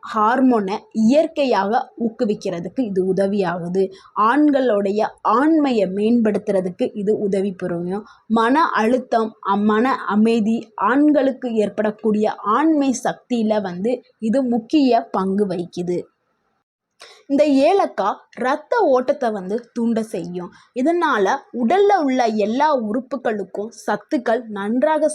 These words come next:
சென்று உறுப்பு செயல்பாடு மேம்படுகிறது.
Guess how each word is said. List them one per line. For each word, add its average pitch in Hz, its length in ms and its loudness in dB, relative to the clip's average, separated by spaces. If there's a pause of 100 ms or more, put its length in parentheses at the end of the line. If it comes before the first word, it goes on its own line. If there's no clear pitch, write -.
சென்று 196 340 -4 (340)
உறுப்பு 381 360 2 (180)
செயல்பாடு 220 600 0 (140)
மேம்படுகிறது. 175 800 -6